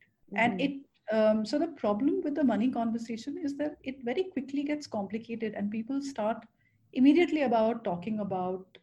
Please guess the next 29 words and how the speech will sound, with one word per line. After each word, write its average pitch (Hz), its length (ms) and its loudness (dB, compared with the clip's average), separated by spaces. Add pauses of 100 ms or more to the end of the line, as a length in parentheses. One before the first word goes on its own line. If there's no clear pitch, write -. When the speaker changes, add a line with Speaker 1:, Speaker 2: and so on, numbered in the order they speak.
Speaker 1:
um, 175 540 -4
derivatives 180 840 0
and 170 300 -4 (640)
futures 208 440 -2
and 196 120 -2
options. 196 420 -6
And 208 160 -2
that 269 160 0
is 320 140 0
not 214 320 2
where 233 120 -2
we 233 120 -2
want 196 220 -4
to 208 80 -6
go. 180 140 -2
We 185 180 -2
want 240 180 -2
to 320 60 -4
start 208 560 -6 (460)
on 226 180 4
the 285 80 6
ground 208 360 2
floor 180 260 0
with 185 180 -2
very 214 180 0
simple 254 360 0
conversations 196 800 -4
about 180 340 -4
getting 208 440 -2